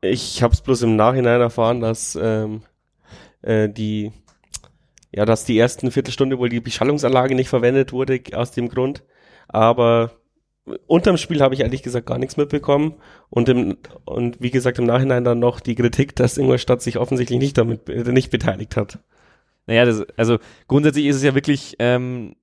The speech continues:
Speaker 2: ein bundesweiter Aktionsspieltag gewesen im Sinne von, ähm, die meisten, äh, Fangruppen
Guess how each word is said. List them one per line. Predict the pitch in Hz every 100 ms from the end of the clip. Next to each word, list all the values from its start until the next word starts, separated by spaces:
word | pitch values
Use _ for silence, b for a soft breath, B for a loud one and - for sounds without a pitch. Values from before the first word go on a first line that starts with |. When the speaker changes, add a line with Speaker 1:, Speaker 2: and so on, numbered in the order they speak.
| _ -
Speaker 2:
ein | 82 113 113 101
bundesweiter | 110 139 143 123 123 113
Aktionsspieltag | 110 - 127 - - 123 123
gewesen | 117 123 110
im | 113
Sinne | 120 123
von, | - 120 117 117
ähm, | 98 107 107 107
die | 104
meisten, | 101 120 - 117 113 110
äh, | 104 101 101
Fangruppen | 107 123 117 135 127 127 120